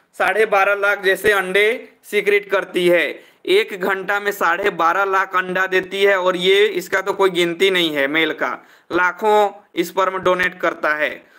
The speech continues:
तो ये दोनों आपस में चिपकते नहीं है, ठीक है, एडहेसिव नहीं होता है।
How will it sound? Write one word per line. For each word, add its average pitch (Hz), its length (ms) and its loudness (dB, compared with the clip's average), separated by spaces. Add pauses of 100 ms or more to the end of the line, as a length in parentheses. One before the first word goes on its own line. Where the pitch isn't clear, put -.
(200)
तो 208 100 4
ये 220 280 2
दोनों 214 380 2
आपस - 420 0
में 214 120 0
चिपकते 190 560 -4
नहीं 208 240 0
है, 160 60 0
ठीक 190 220 0
है, 208 60 2
एडहेसिव 185 480 0
नहीं 208 120 0
होता 180 240 -2
है। 131 220 -6